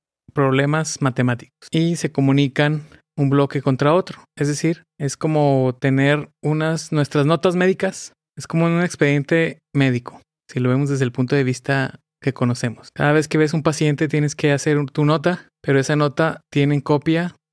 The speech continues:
todos los turnos. Entonces, todo el mundo sabe lo que le está pasando al paciente, todo el mundo sabe qué indicaciones han dejado y cómo va evolucionando el paciente. Y se conecta una nota de un turno con la siguiente. Por eso se le llama blockchain cadena de bloques.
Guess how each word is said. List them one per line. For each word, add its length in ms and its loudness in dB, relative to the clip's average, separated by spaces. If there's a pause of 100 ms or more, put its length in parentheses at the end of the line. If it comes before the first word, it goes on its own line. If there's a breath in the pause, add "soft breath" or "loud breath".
(120)
todos 240 2
los 160 0
turnos. 500 -2 (120)
Entonces, 560 -2
todo 180 2
el 40 2
mundo 240 0
sabe 360 0
lo 140 0
que 260 -2
le 80 -2
está 200 -2
pasando 280 0
al 60 -2
paciente, 540 0
todo 160 -4
el 60 0
mundo 220 0
sabe 560 -2
qué 180 2
indicaciones 600 0
han 120 2
dejado 440 0 (120)
y 180 0
cómo 260 0
va 100 2
evolucionando 600 0
el 80 0
paciente. 480 -8 (140)
Y 120 -2
se 340 0 (120)
conecta 560 0
una 240 2
nota 420 0 (220)
de 100 0
un 120 0
turno 340 0
con 140 0
la 100 0
siguiente. 520 -2
Por 160 -2
eso 100 -4
se 100 0
le 140 2
llama 260 2
blockchain 500 -2
cadena 400 2
de 60 4
bloques. 540 -4